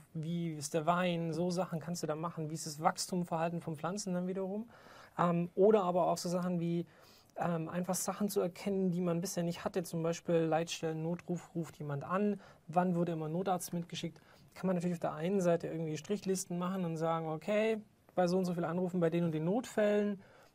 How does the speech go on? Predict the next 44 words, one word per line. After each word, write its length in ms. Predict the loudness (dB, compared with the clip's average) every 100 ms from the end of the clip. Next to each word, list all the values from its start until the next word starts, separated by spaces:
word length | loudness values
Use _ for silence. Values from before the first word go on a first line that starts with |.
| 0
gibt's 240 | 0 0
das 160 | -4 -2
und 80 | -2
das 100 | -2
und 100 | 0
das. 240 | 0 0
Eine 100 | -4
andere 240 | -4 0 2
Möglichkeit 500 | 2 0 -4 -4 -4
ist 140 | -4
natürlich, 460 | -6 -4 -4 -4 -6
irgendwie 340 | -6 -4 -6
ein 80 | -6
Computersystem 800 | -6 -6 -4 -4 -4 -2 0 0
drüber 220 | 2 4
laufen 280 | 4 2 -2
zu 100 | 0
lassen, 300 | 0 0 -2
zu 80 | 0
sagen, 240 | 2 2
okay, 280 | 2 2 2 -2 -18 -20 -6
da 100 | -2
haben 100 | 2
wir 60 | 2
jetzt 140 | 2
was 160 | 0 2
gelernt, 340 | 4 4 2
was 140 | -2
vielleicht 240 | 0 2 4
nicht 340 | 4 4 0
in 160 | -4 -2
der 100 | -2
Schiene 340 | -2 -2 -2
ist, 160 | -2 -2
aber 160 | -2
trotzdem 760 | 2 2 2 2 2 2 0 -4
braucht 280 | -2 -2 -2
man 160 | -4 -2
da 140 | -2
immer 280 | -2 -6 -4
irgendwie 240 | -4 -4
noch 160 | -4 -2
weitere 340 | -2 -2 -2
Hilfe. 360 | 0 -2 -4